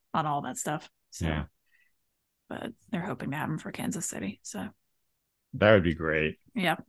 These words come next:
Speaker 3: No, no slight to Bendick, just it would be great to get him back.
Speaker 1: Yeah. Yeah.
Speaker 2: Yeah.
Speaker 1: Yeah. I th-, I think we should be grateful that it's not worse than it is.
Speaker 3: Mm-hmm.
Speaker 1: Yeah. And it's early in the season. So,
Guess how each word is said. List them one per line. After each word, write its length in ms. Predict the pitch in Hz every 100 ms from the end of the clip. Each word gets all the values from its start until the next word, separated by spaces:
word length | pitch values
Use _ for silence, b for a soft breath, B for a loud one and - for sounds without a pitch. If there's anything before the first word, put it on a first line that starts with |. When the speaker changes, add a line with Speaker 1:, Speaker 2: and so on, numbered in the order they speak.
| 240 _ _ _ _ - B B 123
Speaker 3:
No, 240 | 156 165
no 320 | 170 143 139
slight 440 | 120 - 131 131 -
to 120 | 113
Bendick, 480 | 110 120 101 95 -
just 340 | - 95 92 - _ _ -
it 120 | 110
would 160 | 101
be 80 | 87
great 280 | 82 85 80
to 80 | 98
get 120 | 85
him 100 | 76
back. 300 | 76 76 - -
Speaker 1:
Yeah. 160 | - - -
Yeah. 160 | 82
Speaker 2:
Yeah. 220 | 85 76 69 -
Speaker 1:
Yeah. 240 | - - - - _ _ _ _ -
I 100 | 214
th-, 160 | 208 202
I 40 |
think 160 | 226 208
we 120 | 185
should 160 | 180 180
be 80 | 160
grateful 340 | 170 - 156
that 100 | -
it's 140 | - -
not 140 | 151
worse 280 | - - -
than 200 | - -
it 60 | -
is. 320 | - 214 - _ _ _ _ _ _ _ 147
Speaker 3:
Mm-hmm. 260 | 170 233 - _ -
Speaker 1:
Yeah. 260 | 160 147 - -
And 160 | 151
it's 200 | 151 147
early 240 | 147 - -
in 80 | -
the 40 |
season. 440 | - - - 226 -
So, 260 | - -